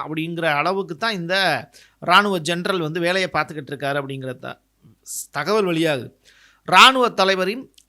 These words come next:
அஷீப் முனீர், இவருடைய குடும்பமும் வந்து பாத்தீங்கன்னா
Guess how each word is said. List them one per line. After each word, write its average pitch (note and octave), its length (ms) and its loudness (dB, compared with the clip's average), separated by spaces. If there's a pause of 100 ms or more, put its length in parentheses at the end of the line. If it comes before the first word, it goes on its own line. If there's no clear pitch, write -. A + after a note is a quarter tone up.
அஷீப் - 560 2
முனீர், F3 460 0 (520)
இவருடைய F#3+ 960 4
குடும்பமும் G#3 600 -4
வந்து A3 100 -4
பாத்தீங்கன்னா E3+ 640 -4